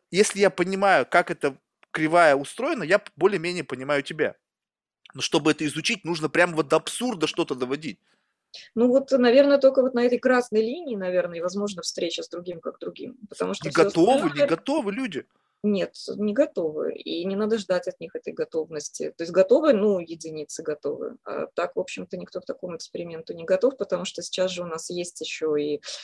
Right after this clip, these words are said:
Speaker 2: эм, очень уважаемая и почитаемая в современной культуре, э, установка на соблюдение личных границ, да, и не дай бог вы эти личные границы там приступите, нарушите как-то и вообще там как-то нарушите комфортность моего существования,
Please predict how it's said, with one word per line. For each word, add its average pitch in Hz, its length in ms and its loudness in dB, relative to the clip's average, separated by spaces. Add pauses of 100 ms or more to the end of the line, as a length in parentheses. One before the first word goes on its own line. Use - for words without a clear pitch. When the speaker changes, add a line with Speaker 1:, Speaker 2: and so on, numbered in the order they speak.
(400)
Speaker 2:
эм, 156 640 0 (100)
очень 170 320 -4
уважаемая 170 560 0
и - 40 -10
почитаемая 160 600 -6
в - 60 -12
современной 160 500 -10
культуре, 160 760 -6
э, - 60 -8
установка 165 800 -6
на 160 80 -10
соблюдение 156 600 -8
личных 151 320 -10
границ, 233 520 0 (560)
да, 185 200 2
и 170 60 2
не 160 100 -8
дай 156 140 -2
бог 165 200 -4
вы 156 100 -2
эти - 120 -8
личные - 340 -6
границы 160 460 -6
там - 180 -10
приступите, - 600 -6
нарушите 165 540 -8
как-то - 440 -6
и - 200 -4
вообще - 320 -6
там 139 220 -6
как-то - 320 -8
нарушите 170 400 -4
комфортность 160 600 -8
моего 151 200 -6
существования, 175 920 -4